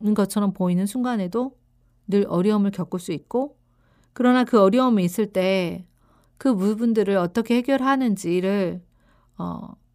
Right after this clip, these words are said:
이렇게 분별력을 가지고 경험함에 인내해야 됨을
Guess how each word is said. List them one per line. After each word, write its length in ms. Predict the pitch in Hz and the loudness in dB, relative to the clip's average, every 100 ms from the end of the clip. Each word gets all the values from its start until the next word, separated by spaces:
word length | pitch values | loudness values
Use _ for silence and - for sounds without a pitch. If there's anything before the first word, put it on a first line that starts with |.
| _ _ _ _ _ _ _ _ _ _ _ _ _ _ _ | _ _ _ _ _ _ _ _ _ _ _ _ _ _ _
이렇게 320 | 180 - 175 170 | -20 -12 -12 -6
분별력을 600 | - 214 262 240 202 202 | 0 4 4 4 2 -2
가지고 720 | - 175 - 175 165 160 175 _ _ _ _ _ _ | -6 -10 -8 -6 -6 -8 -10 _ _ _ _ _ _
경험함에 560 | - 185 202 208 185 196 | -2 2 4 4 0 -2
인내해야 460 | 247 262 254 226 | -2 0 0 -2
됨을 400 | 180 175 185 196 | -2 -4 -4 -6